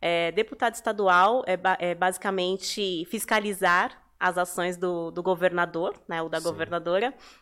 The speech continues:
Speaker 1: e elaborar leis nesse sentido. Então, tá muito mais atrelado a isso, né, que é a diferença do executivo e do legislativo.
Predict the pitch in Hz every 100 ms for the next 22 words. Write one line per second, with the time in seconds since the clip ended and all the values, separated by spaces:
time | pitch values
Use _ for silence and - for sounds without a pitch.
0 | _ - 190 202 208 202 190 - 190 190
1 | 190 208 180 208 190 190 208 - 208 190
2 | 196 220 240 - 180 165 175 185 196 202
3 | 196 214 208 214 208 202 190 185 214 202
4 | 175 - 147 151 156 - 160 160 - 170
5 | 165 - 170 175 165 165 165 - 185 202
6 | 196 196 196 185 208 196 196 - 165 156
7 | 151